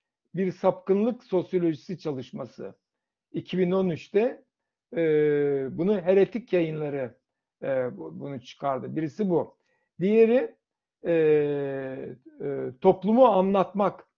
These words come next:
diye bir kitabı çevrildi. E, peki ya Mozart, peki ya cinayet, vakalar üzerine akıl yürütmek, e, diye bir kitabı çevrildi.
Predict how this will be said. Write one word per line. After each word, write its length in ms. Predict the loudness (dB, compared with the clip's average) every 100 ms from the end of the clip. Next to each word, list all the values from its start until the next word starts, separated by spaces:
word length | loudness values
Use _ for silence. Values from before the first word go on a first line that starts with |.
| _ _ 0
diye 240 | 2 2
bir 100 | -2
kitabı 380 | -6 0 0 0
çevrildi. 760 | -4 -4 -2 -4 -4 -4 -4 -8 _ _ _ _ _ _ _
E, 320 | -2 -2 0
peki 260 | 0 0 2
ya 180 | 6 6
Mozart, 640 | 6 4 6 6 4 0
peki 240 | -2 0
ya 200 | 0 0
cinayet, 720 | 0 -2 0 4 4 4 0 _ _ _ _ -2
vakalar 440 | 0 2 4 4
üzerine 600 | 2 2 2 0 -4 -6 _ _ _ _ _ -8
akıl 360 | -8 -2 0
yürütmek, 800 | 2 2 0 -2 -6 -6 -10 _ _ _ _ _ _ _
e, 340 | -8 -6 -6 -4
diye 240 | 0 0 0
bir 100 | -6
kitabı 560 | -4 -4 0 0 0 -8 _ _ _ _
çevrildi. 840 | -8 -4 -2 -4 -4 2 2 0